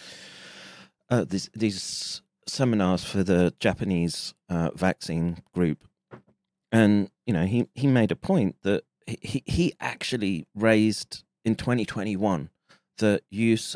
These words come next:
of, um, pseudouridine in, in these, um, shots would open, it, it's a, it's a noisy way of trying to get translation because,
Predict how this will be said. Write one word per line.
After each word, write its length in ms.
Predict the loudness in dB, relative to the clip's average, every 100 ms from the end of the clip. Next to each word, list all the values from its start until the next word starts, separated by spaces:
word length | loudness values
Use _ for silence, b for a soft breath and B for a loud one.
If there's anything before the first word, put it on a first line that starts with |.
| -8
of, 680 | -2 0 2 0 -2 -8 -20 _ -10
um, 420 | -6 -6 -6 -8 -14 _ _ _ _
pseudouridine 840 | -6 0 2 2 2 2 0 -4 -8 _ _ _ _ _ _ _
in, 380 | -2 0 -2 -6 _ -8
in 160 | -6
these, 500 | -2 -2 -2 -4 -10 -16 _ _ _ _ _ _ _ -8
um, 200 | -6 -6
shots 580 | -6 0 2 0 -6 -16 _
would 300 | 0 2 0 -2 _ _ 0
open, 640 | 0 2 -2 -2 -2 -4 _ _ _ _ _
it, 340 | -18 -14 -14 -6
it's 240 | -6 -2 0
a, 160 | 0 -2
it's 240 | -10 -8 -8 -2
a 480 | 0 2 2 -2 -8 _ _ _ _ _ -2
noisy 1000 | 4 8 8 8 6 4 2 2 0 -6 _ _ -2
way 560 | 6 8 8 6 2 -2 0
of 240 | 0 0
trying 340 | -2 0 2
to 100 | 0
get 220 | 0 0 0
translation 800 | -2 -2 0 0 0 0 -4
because, 640 | -6 -6 -6 -6 -6 -10